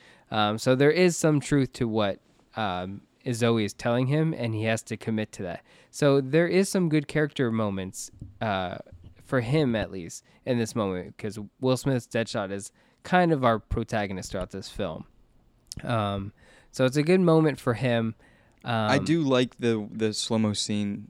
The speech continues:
Speaker 2: of, uh, Croc, um,
Speaker 1: Throwing the bomb?
Speaker 2: throwing the bomb, like, hiking his arm back and Deadshot walking up with the Magnum or with the revolver,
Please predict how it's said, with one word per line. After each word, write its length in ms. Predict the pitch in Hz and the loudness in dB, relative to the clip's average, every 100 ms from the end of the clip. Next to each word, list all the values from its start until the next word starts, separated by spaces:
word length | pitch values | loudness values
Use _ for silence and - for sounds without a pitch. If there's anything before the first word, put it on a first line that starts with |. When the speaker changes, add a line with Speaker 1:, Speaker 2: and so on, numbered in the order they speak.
| - | -6
Speaker 2:
of, 420 | 101 101 98 - _ _ _ - | -2 -2 -4 -12 _ _ _ -4
uh, 320 | 113 92 90 - - | -2 -2 -6 -10 -8
Croc, 300 | 117 92 - _ _ _ _ _ - - _ _ _ - | -4 -4 -6 _ _ _ _ _ -20 -20 _ _ _ -6
um, 380 | 107 76 - - - | -4 -4 -8 -14 -6
Speaker 1:
Throwing 360 | 131 123 123 | 2 4 4
the 60 | 127 | 2
bomb? 260 | 131 143 151 | 0 -2 2
Speaker 2:
throwing 320 | 127 120 117 | 4 6 4
the 60 | 107 | 2
bomb, 300 | 110 110 - | 2 0 0
like, 220 | 113 - | -4 -4
hiking 320 | 123 120 123 | -4 -2 0
his 120 | 113 107 | 0 0
arm 220 | 107 107 | 0 0
back 400 | 98 101 110 - - | -2 -2 -4 -6 -6
and 220 | 107 101 | -4 -4
Deadshot 480 | 107 - 107 101 92 | -6 -4 -2 -2 -4
walking 480 | 101 104 101 104 98 | -4 -4 -2 -6 -4
up 220 | 95 - - | -6 -8 -6
with 220 | 110 101 | -6 -6
the 80 | 95 | -6
Magnum 640 | 92 87 92 82 - - - | -4 -4 -6 -10 -12 -14 -10
or 100 | 110 | -10
with 100 | - | -8
the 80 | |
revolver, 640 | 98 90 92 85 - 90 | -8 -4 -2 -2 -4 -8